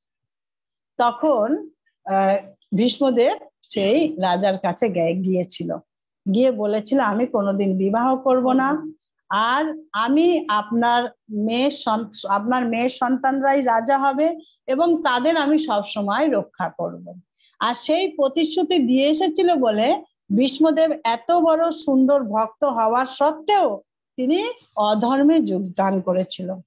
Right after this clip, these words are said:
জানে যে এই য-, এই যে আমি যে যুদ্ধটা করছি, এটা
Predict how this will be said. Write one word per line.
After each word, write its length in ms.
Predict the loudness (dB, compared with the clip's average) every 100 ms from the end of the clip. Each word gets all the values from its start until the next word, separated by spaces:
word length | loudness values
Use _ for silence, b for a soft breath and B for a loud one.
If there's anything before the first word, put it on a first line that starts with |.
| _ _ _ _ _ -4 0
জানে 520 | 2 2 2 0 -10 -12
যে 260 | 0 2
এই 580 | 2 2 2 2 0 -4
য-, 260 | 0 2 2
এই 200 | 2 2
যে 180 | 2 2
আমি 560 | 2 0 2 2 0 0
যে 280 | 0 0 -2
যুদ্ধটা 500 | -2 -2 0 0 0
করছি, 640 | 0 0 0 0 -2 -2 -6 _ _ -4
এটা 440 | -4 0 0 0